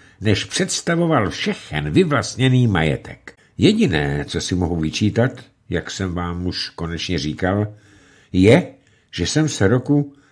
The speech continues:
devatenáct set třicet osm nevzdal úřadu, když jsem věděl, že se drancuje a plení židovský majetek.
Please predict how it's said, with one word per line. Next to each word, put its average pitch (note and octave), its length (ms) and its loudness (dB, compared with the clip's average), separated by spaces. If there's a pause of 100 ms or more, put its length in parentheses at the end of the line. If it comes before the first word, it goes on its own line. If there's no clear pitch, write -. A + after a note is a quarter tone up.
(100)
devatenáct C3+ 760 2
set B2 100 -2
třicet - 400 -4
osm A#2+ 500 0
nevzdal F2+ 640 0
úřadu, B1+ 520 -6 (600)
když F#2 200 0
jsem C#2 260 -2
věděl, G2+ 580 2
že G2 140 0
se - 180 -4
drancuje G2+ 840 0
a - 120 -8
plení F2+ 680 -2 (180)
židovský D#2 520 -6
majetek. A#1 600 -14